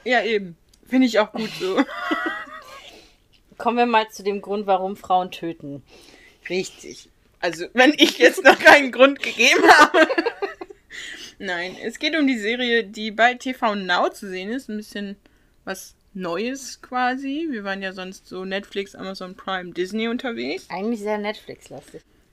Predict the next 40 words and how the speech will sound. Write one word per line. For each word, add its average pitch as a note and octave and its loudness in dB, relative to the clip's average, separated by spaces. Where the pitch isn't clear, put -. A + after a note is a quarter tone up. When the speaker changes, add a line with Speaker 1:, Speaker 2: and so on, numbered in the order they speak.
Speaker 1:
Aber A#3 2
jetzt G3+ -2
sind G#3+ -6
wir F#3+ -10
bei F#3 -4
T F#3 -14
V E3 -8
Now. F3 -6
Das G#3+ -10
ganze G3+ -4
T A3 -4
V A3 6
Now G#3 0
haben A#3 6
wir G#3 4
auch - -6
eigentlich A3+ -6
nur, A#3 -2
weil F#3+ -2
ich F#3 -8
Hotland G3+ 2
weiter E3 -10
suchten F3 -12
wollte. F#3 -10
Speaker 2:
Ja, G3+ -10
und G#3 -10
ich - -12
Let's G#3+ -8
Dance G3 -2
gucken D#3 -16
wollte. E3+ -10
Speaker 1:
Und F#3+ -10
dann F#3+ -4
haben G#3+ -2
wir G#3+ -4
da A3 0
so A3+ -4
eine A#3+ -2
Zweckgemeinschaft E3 -8
rausgemacht. - -18